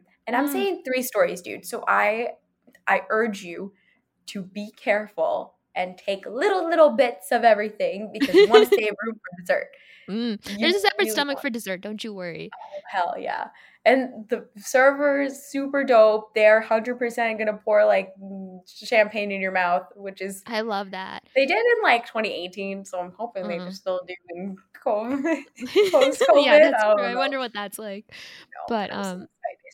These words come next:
Speaker 2: I'm excited 'cause, uh, Chicago, I think by the time we get there, will be, like, officially open, like, the whole city open.
Speaker 1: Ooh.
Speaker 2: So, I don't know. We'll see. We'll see what's going on.
Speaker 1: Oh,
Speaker 2: I'm
Speaker 1: I'm so
Speaker 2: excited, though.
Speaker 1: excited. I'm so excited for you.
Speaker 2: I
Speaker 1: I
Speaker 2: know.
Speaker 1: live vicariously. You send me
Speaker 2: Yes.
Speaker 1: all the videos and snaps.
Speaker 2: I shall. I shall.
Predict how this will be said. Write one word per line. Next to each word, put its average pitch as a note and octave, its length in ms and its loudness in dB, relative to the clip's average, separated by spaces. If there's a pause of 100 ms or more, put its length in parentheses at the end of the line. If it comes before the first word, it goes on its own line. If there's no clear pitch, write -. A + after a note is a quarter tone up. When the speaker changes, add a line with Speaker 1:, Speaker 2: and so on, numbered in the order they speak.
(120)
Speaker 2:
I'm E4 140 0
excited G4+ 280 0
'cause, F4 140 -2
uh, - 100 -6 (280)
Chicago, C#4 460 -4
I G4+ 100 -4
think G4 280 -10
by A#3+ 140 2
the C4+ 80 -2
time C#4 160 -6
we C4 80 -6
get A3+ 160 -2
there, A#3+ 80 -4
will A#3+ 100 -4
be, A#3 120 -6
like, G#3+ 140 -6
officially A3 760 -8
open, F#3+ 340 -8
like, G3+ 120 -12
the G#3 100 -12
whole G3+ 220 -8
city G3+ 320 -10
open. C4 420 -8
Speaker 1:
Ooh. G#4+ 760 -4
Speaker 2:
So, G#3+ 480 -4 (200)
I A3+ 120 -10
don't B3+ 100 -10
know. E4 160 -12
We'll C#4 160 -8
see. F#4+ 240 -10
We'll D4+ 120 -14
see F4 280 -14
what's D#4+ 380 -10
going F4 320 -8
on. G4 280 -8
Speaker 1:
Oh, - 40 -14 (300)
Speaker 2:
I'm A3+ 100 -2
Speaker 1:
I'm D#4+ 80 0
so E4 40 -2
Speaker 2:
excited, G3+ 420 -2
though. F#3+ 160 -6
Speaker 1:
excited. - 300 -14 (380)
I'm C#4+ 120 -2
so G4 160 -10
excited F4+ 360 -2
for D4+ 240 -6
you. D4 480 0
Speaker 2:
I A3 280 2
Speaker 1:
I A3+ 60 2
Speaker 2:
know. A3+ 100 -4
Speaker 1:
live G#3+ 240 -8
vicariously. F3+ 840 -8
You F#3 180 -12
send F#3+ 220 -8
me - 60 -12
Speaker 2:
Yes. - 80 -8
Speaker 1:
all F3+ 120 -4
the F#3 100 -16
videos F3 380 -10
and - 160 -18
snaps. F3+ 220 -18
Speaker 2:
I G#3+ 140 -12
shall. F#3+ 600 -6
I G3 160 -10
shall. F#3+ 500 -8